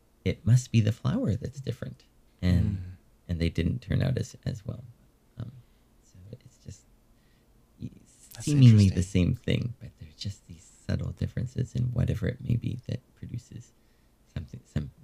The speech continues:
Speaker 1: slightly different product.
Speaker 2: Yeah, it's, it's like the, um,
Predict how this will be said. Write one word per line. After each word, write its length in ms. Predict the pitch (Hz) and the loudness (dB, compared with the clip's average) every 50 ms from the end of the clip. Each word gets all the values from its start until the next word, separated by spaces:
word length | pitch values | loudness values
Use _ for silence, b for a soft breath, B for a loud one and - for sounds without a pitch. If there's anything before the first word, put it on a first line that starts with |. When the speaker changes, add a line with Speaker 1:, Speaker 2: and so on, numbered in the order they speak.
| - _ _ - _ | -20 _ _ -20 _
Speaker 1:
slightly 380 | _ - - 78 - - - - | _ -6 -2 -2 -2 0 0 0
different 320 | - - - - - - | 0 0 -2 -4 -4 -6
product. 400 | - - 98 95 - - - _ _ _ b b b b b b b b b b b b b b b b b b b b b b b | -4 -4 -4 -2 -2 -4 -8 _ _ _ b b b b b b b b b b b b b b b b b b b b b b b
Speaker 2:
Yeah, 540 | 165 165 175 185 190 175 151 123 110 92 - | -14 -10 -8 -6 -6 -4 -4 -4 -4 -4 -4
it's, 380 | - - 110 - - - - - - - | -6 -8 -10 -8 -8 -10 -10 -10 -8 -10
it's 300 | 120 - - - - - | -10 -8 -8 -10 -6 -4
like 340 | 113 110 110 107 - - | -2 -2 -4 -6 -8 -8
the, 420 | - 104 101 98 98 98 95 - - - - - | -4 -2 -2 -2 -2 -2 -4 -6 -8 -12 -16 -12
um, 540 | 101 101 95 95 92 90 87 87 92 101 | -12 -10 -10 -8 -8 -8 -8 -10 -10 -12